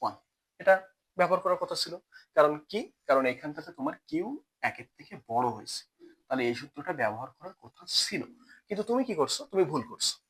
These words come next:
তুমি ভুল করে কি করছো? এটাতে লিখছো ওয়ান মাইনাস কিউ এর whole to the power n upon one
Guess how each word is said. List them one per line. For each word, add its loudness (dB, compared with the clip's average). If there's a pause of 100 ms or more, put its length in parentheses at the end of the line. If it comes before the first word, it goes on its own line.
(420)
তুমি 2
ভুল 2
করে 6
কি -6
করছো? -2 (160)
এটাতে -10
লিখছো -4 (140)
ওয়ান 4 (760)
মাইনাস 2 (140)
কিউ 2 (1700)
এর 0
whole 2
to -2
the -2
power 2 (760)
n -10 (1120)
upon -4 (1300)
one -2